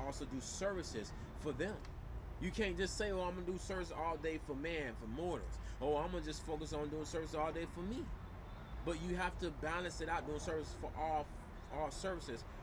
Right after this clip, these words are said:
for all. Meaning for the beautiful, great animals and, uh,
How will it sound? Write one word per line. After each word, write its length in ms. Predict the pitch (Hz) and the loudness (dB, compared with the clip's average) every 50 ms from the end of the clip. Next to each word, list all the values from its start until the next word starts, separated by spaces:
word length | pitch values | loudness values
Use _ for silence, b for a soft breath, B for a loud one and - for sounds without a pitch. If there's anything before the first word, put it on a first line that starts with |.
| B - - | B -8 -4
for 140 | - 139 - - | -4 -4 0 0
all. 260 | 156 175 180 151 - - - - - - - - | 0 2 2 0 -2 -4 -6 -8 -8 -8 -2 0
Meaning 340 | 143 180 180 170 156 143 131 - - | 2 4 4 4 2 0 -2 -4 -2
for 100 | 165 143 | -2 0
the 160 | 120 113 101 98 92 - - - - - - 101 | 0 0 -2 -4 -4 -6 -8 -10 -8 -8 -4 -2
beautiful, 300 | 135 156 147 - - - - | 0 0 0 0 -2 0 2
great 180 | 151 147 139 117 - - - - - - 110 120 | 2 2 2 0 -4 -8 -10 -10 -8 -6 -4 -4
animals 380 | 127 135 143 147 147 139 - | -2 -2 0 -2 -2 -2 -2
and, 240 | 156 131 123 117 110 | -2 -2 -2 -2 -4
uh, 40 | 107 | -4